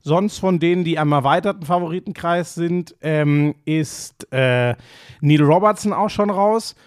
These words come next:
und Kyron Wilson, an den Namen erinnert ihr euch vielleicht auch noch.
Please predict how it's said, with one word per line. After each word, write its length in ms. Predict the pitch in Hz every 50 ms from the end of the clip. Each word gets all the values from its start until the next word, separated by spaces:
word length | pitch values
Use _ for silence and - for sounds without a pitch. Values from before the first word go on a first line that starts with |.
| _ _
und 200 | - 156 147 -
Kyron 460 | - - 143 170 208 214 214 202 170 160
Wilson, 400 | 175 185 196 196 - 226 214 190
an 120 | 180 170
den 120 | 160 151
Namen 240 | 151 156 160 170 180
erinnert 340 | 175 156 147 170 180 180 156
ihr 120 | 156 156
euch 140 | 151 151 -
vielleicht 440 | - 151 139 135 127 123 - _ -
auch 260 | 143 185 220 170 -
noch. 320 | 147 135 143 170 208 -